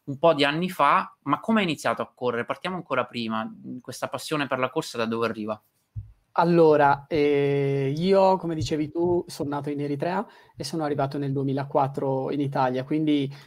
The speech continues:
Speaker 2: eh, già in passato, quando, quando ero in Eritrea, mi divertivo, il nostro divertimento non era la PlayStation o altri giochi che, che possono avere adesso i, i ragazzi che,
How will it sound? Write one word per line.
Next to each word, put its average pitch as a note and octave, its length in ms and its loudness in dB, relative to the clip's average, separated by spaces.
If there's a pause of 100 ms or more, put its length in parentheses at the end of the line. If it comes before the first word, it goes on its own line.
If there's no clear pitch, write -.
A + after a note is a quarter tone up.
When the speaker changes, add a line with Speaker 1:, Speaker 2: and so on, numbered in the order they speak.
(120)
Speaker 2:
eh, D3 260 2
già D3+ 140 4
in D3+ 160 -2
passato, D#3+ 640 4
quando, C#3+ 720 2
quando C#3+ 220 -2
ero D3 160 0
in D3 100 -2
Eritrea, D#3 460 -2
mi D#3+ 100 -4
divertivo, C#3 760 0 (320)
il D3 140 -2
nostro D3+ 320 -2
divertimento D#3+ 1000 2
non D3+ 180 0
era D3 580 2 (360)
la D#3+ 100 2
PlayStation D#3+ 840 0
o D3+ 160 0
altri D3 300 -2
giochi C#3+ 760 0 (260)
che, C3 640 0
che C#3 320 -4
possono C#3+ 340 -4
avere C#3 220 0
adesso C3 560 0
i, C3+ 380 -2
i C#3 60 2
ragazzi C3 720 0
che, B2+ 420 -6